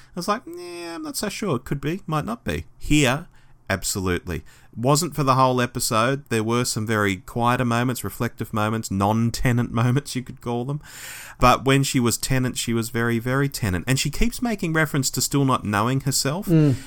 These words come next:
Speaker 1: And I don't, I don't know whether it's still all going to change or whether that's just there because they really are hand-holding the audience a lot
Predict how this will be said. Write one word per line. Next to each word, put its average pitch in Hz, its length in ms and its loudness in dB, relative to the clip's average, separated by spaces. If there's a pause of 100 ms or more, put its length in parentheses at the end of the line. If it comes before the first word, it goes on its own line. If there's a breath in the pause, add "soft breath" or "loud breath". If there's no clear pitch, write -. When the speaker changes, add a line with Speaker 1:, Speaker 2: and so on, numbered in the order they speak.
(160 loud breath)
Speaker 1:
And 123 120 2
I 131 60 4
don't, 160 380 2
I 127 80 6
don't 160 300 4
know 156 140 6
whether 135 220 6
it's 117 140 0
still 139 400 2
all 123 220 4
going 120 320 2
to 117 80 -10
change 143 720 -2
or 120 120 2
whether 127 240 4
that's 123 240 0
just - 280 -4
there 113 340 2 (300 loud breath)
because 120 280 0
they 113 140 2
really 117 320 2
are 113 200 4
hand-holding 104 680 0
the 95 140 2
audience 104 520 0
a 95 60 -2
lot 90 320 0